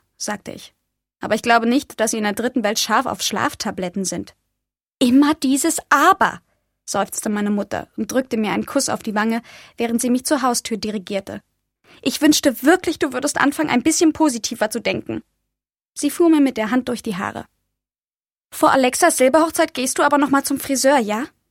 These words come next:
Ein paar Strähnchen würden dir sicher gut stehen.“ „Sag Tiroli auf Wiedersehen, Schatz“, schrie sie über ihre Schulter. „Wiedersehen, Gary“, schrie mein Vater aus dem Wohnzimmer.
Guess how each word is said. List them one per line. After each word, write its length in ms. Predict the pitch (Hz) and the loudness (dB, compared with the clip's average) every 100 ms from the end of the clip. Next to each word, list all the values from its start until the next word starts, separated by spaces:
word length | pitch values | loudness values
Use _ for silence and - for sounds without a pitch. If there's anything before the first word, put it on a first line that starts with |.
| _ | _
Ein 160 | - 247 | -4 0
paar 160 | 311 | 0
Strähnchen 460 | 302 - 403 - 294 | 0 0 0 0 0
würden 140 | 240 | 0
dir 100 | 233 | -2
sicher 300 | 233 320 294 | 0 0 0
gut 200 | 269 247 | 0 -2
stehen.“ 320 | - 190 180 - _ _ _ _ - - | -2 -2 -4 -8 _ _ _ _ -12 -2
„Sag 280 | 302 370 | 2 2
Tiroli 420 | - 403 403 370 381 | 4 4 6 4 4
auf 160 | 370 | 4
Wiedersehen, 420 | 381 440 415 339 | 4 4 4 4
Schatz“, 420 | 339 359 359 - - _ _ _ _ | 6 6 4 2 -12 _ _ _ _
schrie 280 | - 247 | -6 -4
sie 100 | 220 | -2
über 160 | 220 214 | -2 -2
ihre 140 | 214 | -2
Schulter. 420 | 220 233 220 214 208 _ _ _ _ _ | -2 -2 -2 -4 -6 _ _ _ _ _
„Wiedersehen, 560 | - 262 269 240 226 233 | -2 4 6 6 4 4
Gary“, 440 | 233 233 233 240 - _ _ | 4 4 4 0 -4 _ _
schrie 220 | - - | -8 -4
mein 160 | 208 202 | -2 -2
Vater 360 | 226 208 214 | 0 0 0
aus 80 | 214 | -2
dem 180 | - 220 | -4 -4
Wohnzimmer. 480 | 208 214 226 110 | -4 -4 -4 -4